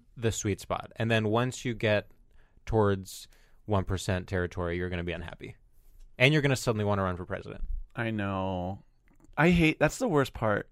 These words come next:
Speaker 2: Like, to be a billionaire, like, you have literally everything, and then you're like, "And I'm gonna run for president." It's like, just go to the beach.
Speaker 1: Well, that,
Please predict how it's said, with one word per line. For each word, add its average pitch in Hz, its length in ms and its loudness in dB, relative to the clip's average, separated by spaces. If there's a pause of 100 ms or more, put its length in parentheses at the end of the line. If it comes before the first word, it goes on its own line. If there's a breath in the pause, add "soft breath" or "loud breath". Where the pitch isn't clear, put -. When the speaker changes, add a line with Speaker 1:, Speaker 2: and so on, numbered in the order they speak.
(100)
Speaker 2:
Like, 143 260 2 (300 soft breath)
to 151 100 0
be 147 220 6
a 196 60 8
billionaire, 117 520 4
like, 101 220 -6
you 123 100 2
have 127 180 2
literally 117 460 4
everything, 107 300 2
and 107 40 -2
then 107 60 -2
you're 107 100 -2
like, 101 220 -2
"And 127 320 0
I'm 123 100 0
gonna 113 160 0
run 104 340 -2
for 110 100 -6
president." 101 400 -4
It's - 100 -12
like, 110 140 -4
just 123 320 -4
go 117 180 2
to 123 80 0
the 123 80 2
beach. 120 300 -2
Speaker 1:
Well, 160 100 6
that, 151 220 4